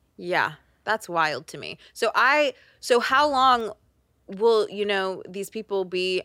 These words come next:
on birth control without it being monitored or without, you know, you checking in? Um,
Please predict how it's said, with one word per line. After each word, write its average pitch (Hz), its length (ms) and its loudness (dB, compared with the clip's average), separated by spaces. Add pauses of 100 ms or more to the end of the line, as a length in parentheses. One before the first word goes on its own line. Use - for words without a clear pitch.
on 170 440 -2
birth 170 340 -4
control 220 540 -2
without 165 460 -2
it - 180 -8
being 160 500 -10 (200)
monitored 190 1000 -2
or 151 100 -2
without, 156 760 -2 (100)
you 175 100 -12
know, 165 120 -10
you 160 180 -14
checking 160 480 -8
in? 220 520 -2 (580)
Um, 170 500 -4